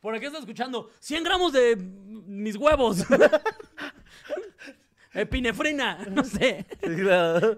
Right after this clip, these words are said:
Speaker 1: Digo, "A la mierda, güey". Te están abriendo, aparte de lo que ya te <laughs> abrieron acá, un putazo de que te atropelló ahí un algo. <laughs>
Speaker 2: Hasta un Atos.
Speaker 1: Y lo que tienes de este lado es a tu amorcito,
Speaker 2: Sí.
Speaker 1: tu princesa.
Speaker 2: A esa mujer que tanto amas.
Speaker 1: La que tú dices, "Ay, cómo te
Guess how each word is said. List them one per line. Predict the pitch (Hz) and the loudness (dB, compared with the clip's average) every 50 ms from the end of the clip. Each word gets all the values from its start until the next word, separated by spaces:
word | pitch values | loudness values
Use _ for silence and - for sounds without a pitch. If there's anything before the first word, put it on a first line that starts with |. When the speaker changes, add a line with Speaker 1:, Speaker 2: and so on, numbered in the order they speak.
| 226 - - | -2 -12 -12
Speaker 1:
Digo, | 262 233 214 196 | -10 -10 -8 -8
"A | 190 196 | -8 -8
la | 208 202 185 170 | -8 -10 -12 -12
mierda, | 170 175 175 185 190 202 202 208 214 214 208 196 180 175 | -14 -18 -18 -16 -16 -14 -14 -12 -12 -12 -12 -12 -12 -12
güey". | 165 185 - 240 226 185 - _ _ - | -14 -14 -10 -10 -10 -10 -10 _ _ -14
Te | 196 | -14
están | - - 240 240 247 | -12 -8 -8 -6 -6
abriendo, | 233 202 196 214 220 220 220 | -6 -8 -8 -8 -8 -6 -6
aparte | 196 196 214 240 254 - 233 | -6 -6 -6 -8 -6 -6 -6
de | 226 | -6
lo | 208 | -6
que | 165 185 | -8 -10
ya | - - 170 214 | -14 -12 -10 -8
te | 180 185 - 254 | -8 -6 -4 -4
<laughs> | |
abrieron | - - 220 - 190 233 - - 247 - 208 | -2 -2 -2 -2 -2 -2 0 0 -2 -2 -2
acá, | 220 156 123 143 170 180 185 180 - - 190 143 202 | -8 -8 -6 -6 -4 -4 -4 -6 -12 -16 -14 -8 -6
un | 220 262 269 262 | -6 -6 -6 -10
putazo | _ - 220 220 196 - 226 202 - 226 | _ -14 -12 -12 -10 -8 -8 -8 -8 -6
de | 233 190 | -8 -8
que | 160 180 156 | -8 -8 -8
te | 165 | -8
atropelló | 151 160 147 - 160 165 185 | -8 -8 -6 -6 -4 -2 -2
ahí | 202 208 | -2 0
un | 202 196 190 185 | 0 -2 0 0
algo. | 165 170 185 190 180 214 - - - | -2 -2 -2 -4 -4 -6 -6 -8 -8
<laughs> | - 185 - - - - - - - _ | -10 -10 -10 -10 -14 -14 -14 -16 -16 _
Speaker 2:
Hasta | - - 180 - 262 | -8 -6 0 2 2
un | 294 302 277 | 2 4 4
Atos. | 277 262 269 - 185 139 117 101 117 117 - 147 | 2 2 2 0 -2 -2 -2 -8 -14 -18 -14 -10
Speaker 1:
Y | - 220 | -8 -6
lo | 254 269 - | -6 -6 -6
que | 302 240 | -8 -14
tienes | 202 - - 381 320 - 294 302 - - | -14 -10 -10 -10 -8 -8 -10 -10 -10 -10
de | - - | -14 -14
este | - - - 262 226 | -14 -14 -14 -14 -12
lado | 160 220 226 - 220 202 165 190 214 - _ _ - - - | -10 -12 -10 -8 -8 -8 -8 -8 -14 -16 _ _ -20 -20 -14
es | 185 190 185 - - - _ _ - | -14 -14 -14 -16 -20 -20 _ _ -16
a | 143 143 | -14 -12
tu | - 165 | -10 -10
amorcito, | 143 135 135 127 123 - - 190 185 - - 117 _ _ _ _ _ | -10 -10 -10 -14 -14 -10 -10 -10 -10 -10 -12 -18 _ _ _ _ _
Speaker 2:
Sí. | - 165 160 | -18 -16 -14
Speaker 1:
tu | 147 143 | -14 -12
princesa. | 120 143 139 135 127 226 226 - - 185 143 117 107 | -10 -10 -10 -6 -4 -4 -4 -2 -2 -4 -4 -4 -6
Speaker 2:
A | 156 185 233 | -8 -8 -8
esa | 220 - 214 180 | -8 -8 -8 -8
mujer | 170 165 135 170 208 196 | -8 -8 -6 -6 -6 -6
que | 170 - 165 | -6 -10 -10
tanto | - 202 208 202 185 - 147 147 | -8 -8 -8 -8 -6 -6 -4 -4
amas. | 165 175 165 139 170 | -4 -4 -6 -6 -6
Speaker 1:
La | 196 202 | -6 -8
que | 180 - | -10 -12
tú | - 233 240 | -10 -10 -10
dices, | 180 233 190 160 220 - | -8 -10 -12 -12 -8 -4
"Ay, | 226 277 277 247 - | -2 -2 -2 -4 -6
cómo | - - 262 262 240 - | -10 -14 -12 -12 -12 -12
te | - 208 175 - | -12 -14 -16 -16